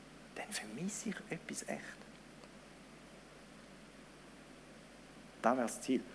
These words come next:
Und darum auf meine Frage zurückzukommen: Ist Jesus eine Antwort auf unser Problem Einsamkeit? Ja.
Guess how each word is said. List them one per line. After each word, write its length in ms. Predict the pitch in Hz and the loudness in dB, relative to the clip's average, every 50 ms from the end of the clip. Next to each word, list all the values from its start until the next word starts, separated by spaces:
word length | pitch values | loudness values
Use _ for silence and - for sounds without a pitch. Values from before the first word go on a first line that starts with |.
| - - - - - | -8 -8 -8 -4 0
Und 180 | - 107 104 - | 2 4 8 12
darum 180 | 120 151 170 | 12 12 12
auf 100 | 139 - | 12 10
meine 180 | 143 123 113 107 | 10 12 12 12
Frage 280 | - 107 123 165 160 | 12 12 12 10 10
zurückzukommen: 500 | - - 151 156 156 - - - - 92 - - - - - - - - - - - - - - | 8 8 8 8 8 6 2 0 0 -2 -2 -2 -8 -10 -10 -10 -10 -10 -12 -12 -12 0 6 8
Ist 160 | 117 113 117 | 10 12 12
Jesus 520 | 123 127 151 156 156 143 127 - - - - - - - - - | 12 12 12 12 12 10 8 8 2 0 -4 -8 -10 -2 4 8
eine 360 | - 107 104 104 98 95 107 - - - | 10 10 12 10 10 8 6 2 4 8
Antwort 800 | - 104 123 170 208 202 202 - 117 104 123 147 - - - - - - - | 10 10 10 12 10 8 8 8 8 8 8 8 6 0 -8 -8 -4 4 6
auf 180 | 117 104 - | 6 8 8
unser 240 | 123 113 113 - 104 - - - - - - | 8 6 8 6 4 4 4 2 0 -2 2
Problem 580 | - 107 95 - 101 117 127 117 117 123 135 160 - - - - - - - - - - | 2 2 6 10 12 12 12 12 12 10 8 4 -2 -6 -10 -10 -12 -12 -12 -6 2 6
Einsamkeit? 720 | - 110 123 127 - 131 117 113 - - 104 92 90 90 - - - - - - - - - - - - - - | 8 10 10 10 8 6 4 4 6 4 4 4 4 2 -2 -6 -10 -10 -12 -12 -14 -14 -14 -14 -14 -6 2 6
Ja. 240 | 92 95 98 101 | 6 8 8 6